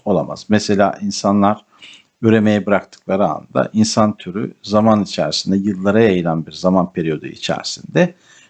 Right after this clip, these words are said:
yok olup gider. Bu yüzden türün devamlılığı için üreme işlemi gerçekleşmek zorundadır. Ee, genel olarak baktığımızda canlılarda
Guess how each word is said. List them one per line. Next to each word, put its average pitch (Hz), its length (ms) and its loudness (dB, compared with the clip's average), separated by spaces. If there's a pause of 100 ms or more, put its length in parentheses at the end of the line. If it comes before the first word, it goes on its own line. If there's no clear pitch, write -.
(140)
yok - 260 2
olup 117 280 0
gider. 104 420 -2 (120)
Bu 143 60 6
yüzden 117 400 4 (480)
türün 135 360 4
devamlılığı 110 480 4
için 123 260 -4
üreme 110 360 2
işlemi 104 420 -2
gerçekleşmek 98 960 -2
zorundadır. 90 680 -10 (920)
Ee, 62 300 2 (100)
genel 139 220 4
olarak 131 440 0
baktığımızda 104 720 -2
canlılarda 110 800 0